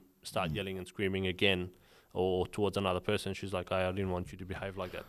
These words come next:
Speaker 1: around me." Um, and then it just
Speaker 2: I,
Speaker 1: carries
Speaker 2: I,
Speaker 1: on.
Speaker 2: I can get it. I, I, like, it makes sense. You can think of some scenarios where it would be,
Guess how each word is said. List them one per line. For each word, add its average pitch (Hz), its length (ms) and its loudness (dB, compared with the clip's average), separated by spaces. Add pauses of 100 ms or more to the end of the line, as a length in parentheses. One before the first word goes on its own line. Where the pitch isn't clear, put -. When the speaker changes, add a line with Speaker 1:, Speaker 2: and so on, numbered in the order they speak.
Speaker 1:
around 98 320 0
me." 92 160 -6 (720)
Um, 85 420 0 (640)
and 101 140 -4
then 98 160 -4
it 95 80 -8
just - 220 -8
Speaker 2:
I, 147 100 12
Speaker 1:
carries - 140 2
Speaker 2:
I, 147 160 12
Speaker 1:
on. 156 60 12
Speaker 2:
I 139 40 12
can 127 180 8
get 123 220 12
it. 82 180 4
I, 110 60 10
I, 117 360 12
like, 120 300 10 (280)
it 135 280 0
makes 135 240 10
sense. 113 240 6
You 95 60 0
can 110 120 6
think 123 180 6
of 107 80 6
some 110 160 6
scenarios 98 520 8
where 95 160 6
it 92 80 2
would 95 180 0
be, 90 260 2